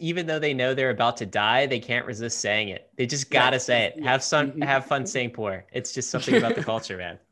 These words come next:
Speaker 1: All right, good. Well, we should continue to do these. Uh, look for the meme of the week. Can people t-, tweet us memes?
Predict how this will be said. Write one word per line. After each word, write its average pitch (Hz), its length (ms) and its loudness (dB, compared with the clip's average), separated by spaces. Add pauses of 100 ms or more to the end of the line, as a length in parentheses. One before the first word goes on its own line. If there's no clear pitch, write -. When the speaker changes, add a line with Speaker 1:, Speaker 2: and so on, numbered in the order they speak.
(180)
Speaker 1:
All 180 680 2
right, 131 200 -2
good. 120 240 0
Well, 135 240 4
we 151 100 0
should 156 280 -6
continue 147 400 -6
to 117 60 -10
do 127 180 -6
these. 113 340 -4
Uh, 110 480 2
look 180 160 0
for 226 140 -2
the 202 100 4
meme 185 180 2
of 214 60 0
the 180 80 0
week. 208 280 -4
Can 151 120 -8
people 254 280 -4
t-, - 180 -12 (160)
tweet 165 240 0
us - 180 0
memes? 180 440 -6